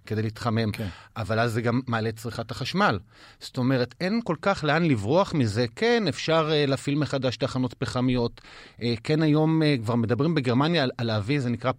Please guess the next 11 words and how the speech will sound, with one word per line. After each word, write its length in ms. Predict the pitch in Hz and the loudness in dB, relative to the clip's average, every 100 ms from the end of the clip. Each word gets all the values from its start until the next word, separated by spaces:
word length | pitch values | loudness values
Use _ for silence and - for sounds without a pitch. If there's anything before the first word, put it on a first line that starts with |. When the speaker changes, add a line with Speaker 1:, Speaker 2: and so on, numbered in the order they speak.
| - | 0
Speaker 1:
power 220 | 151 160 127 | 2 4 2
ships, 460 | - 85 - - - - - | -2 -8 -10 -16 -18 -20 -14
שזה 320 | - 127 104 | -4 -2 -2
בעצם, 640 | 98 131 156 - 151 160 165 - - - | 0 0 0 -2 0 0 -2 -10 -20 -8
אה, 80 | 135 | -6
אוניות, 640 | - 131 120 120 170 - - _ _ | -2 0 2 2 0 -4 -20 _ _
שעושות 340 | - 110 170 | -10 -6 -4
שימוש 300 | - 151 160 | -2 -4 -4
ב-, 180 | 135 117 | -4 -2
ב-, 440 | 127 101 98 98 | -2 -2 -4 -2
ב-, 100 | 117 | -2